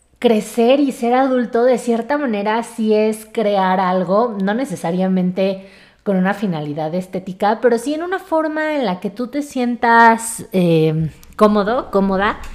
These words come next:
Y, y pues es que, no sé, es un tema que, que está muy discutido, pero desde un enfoque de, de muchísimo miedo e incluso,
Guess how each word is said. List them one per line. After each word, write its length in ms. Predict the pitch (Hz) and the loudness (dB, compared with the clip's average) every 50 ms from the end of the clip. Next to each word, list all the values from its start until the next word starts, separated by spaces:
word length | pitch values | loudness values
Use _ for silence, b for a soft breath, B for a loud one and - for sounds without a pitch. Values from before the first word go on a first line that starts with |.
| B B B B B B B B B B B B B - - | B B B B B B B B B B B B B -12 -4
Y, 480 | - 233 226 226 220 220 214 208 - - | -2 0 2 2 2 2 0 -2 -4 -6
y 100 | 226 233 | -6 -2
pues 240 | 226 - 254 254 277 | 2 4 4 4 4
es 180 | 302 311 302 - | 0 -4 -4 -4
que, 480 | - 403 440 453 415 269 - - - - - _ _ - | 0 2 2 4 2 2 -2 -4 -10 -18 -20 _ _ -6
no 180 | 196 226 269 277 | -2 -2 -2 0
sé, 300 | 277 - 277 233 233 247 | 0 2 2 4 4 4
es 140 | 254 - | 2 0
un 200 | 339 349 370 370 | -2 -2 -2 0
tema 840 | - 269 247 233 233 240 247 247 247 254 254 254 254 240 190 196 - - | 0 0 0 0 0 0 0 2 2 2 2 0 0 -2 -6 -8 -6 0
que, 320 | 214 214 196 196 170 185 | 2 2 2 2 0 -2
que 80 | - 208 | -2 -4
está 240 | 208 - - 233 240 | -2 0 0 2 2
muy 340 | 247 262 269 262 262 262 214 | 2 2 0 0 0 0 -2
discutido, 960 | 254 269 269 - - - 196 196 - 202 196 190 202 226 254 254 - - - - _ _ | -4 -6 -6 -6 -6 -6 -6 -4 -2 -2 0 2 2 2 0 -2 -6 -16 -20 -20 _ _
pero 260 | - 190 185 180 185 185 | -2 -2 0 0 0 0
desde 300 | 185 185 180 170 190 196 | 0 0 -2 -2 -2 -2
un 120 | 208 220 | -2 -2
enfoque 580 | 240 269 247 - 254 233 226 233 - 247 240 240 | -2 -4 -4 -4 -4 -4 -4 -2 -4 -4 -4 -2
de, 460 | 240 226 208 190 165 160 160 - b b b b b b b b b | -2 -2 -2 -2 -4 -6 -8 -10 b b b b b b b b b
de 120 | 202 220 | 2 2
muchísimo 560 | 208 214 202 208 220 - - 311 311 294 240 | 4 2 2 -2 -4 -4 -4 -2 0 0 0
miedo 480 | 196 190 185 190 190 180 185 190 202 233 | 0 2 2 2 2 2 4 4 4 4
e 60 | 247 | 2
incluso, 1120 | 220 180 175 - 202 196 196 202 - - - 220 220 226 226 226 226 220 208 190 165 151 | 2 0 0 0 2 4 4 4 2 2 2 4 4 6 6 6 6 6 6 4 4 0